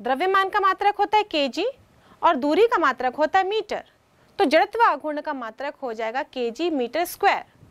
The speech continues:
और इसका विमीय सूत्र निकालें तो केजी के लिए हम लिखेंगे एम और मीटर के लिए लिखते हैं एल, तो ये हो जाएगा एल स्क्वायर। तो जड़त्व आघूर्ण का विमीय सूत्र होगा एम एल स्क्वायर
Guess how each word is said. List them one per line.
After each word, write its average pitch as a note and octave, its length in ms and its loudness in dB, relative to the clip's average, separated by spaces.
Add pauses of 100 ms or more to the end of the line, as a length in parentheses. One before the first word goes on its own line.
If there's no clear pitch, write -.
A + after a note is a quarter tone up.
(440)
और D#4+ 160 6
इसका D#4+ 220 0
विमीय B3+ 320 -2
सूत्र G4 300 -4
निकालें G4+ 420 0 (840)
तो D4+ 360 4 (440)
केजी C#4+ 320 0
के F4+ 160 0
लिए E4 180 2
हम D#4+ 180 0
लिखेंगे D#4+ 400 2 (160)
एम C4+ 220 -2 (800)
और D4+ 320 2 (200)
मीटर C4 300 2
के F#4+ 100 -6
लिए F#4 120 0
लिखते D4 280 -6
हैं G4 280 0
एल, F#3+ 200 -4 (280)
तो B3+ 60 -2
ये A#3+ 100 -2
हो B3+ 60 4
जाएगा D4 280 2
एल G#4 140 0
स्क्वायर। F4+ 340 -4 (800)
तो A4+ 100 4
जड़त्व F#4 400 2
आघूर्ण E4 400 0
का F4 140 -2
विमीय C4+ 340 -4
सूत्र C4 320 -8
होगा B3+ 380 -2 (200)
एम C4 280 -2 (340)
एल D#4+ 240 0
स्क्वायर C4 460 -2